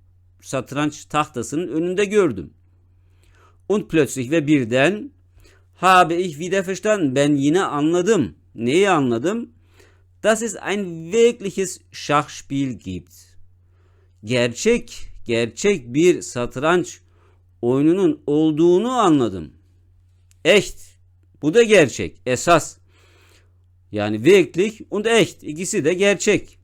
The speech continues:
Konkret, somut bir satranç ol-, satranç oyununun olduğunu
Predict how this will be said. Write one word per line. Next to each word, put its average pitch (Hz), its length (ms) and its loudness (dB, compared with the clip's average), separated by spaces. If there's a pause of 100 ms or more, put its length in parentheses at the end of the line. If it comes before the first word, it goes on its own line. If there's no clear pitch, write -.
(140)
Konkret, 196 560 0
somut 202 540 -2 (600)
bir 143 140 0
satranç 160 680 -2
ol-, 165 540 0 (100)
satranç 151 500 -4
oyununun 156 640 0 (400)
olduğunu 160 800 0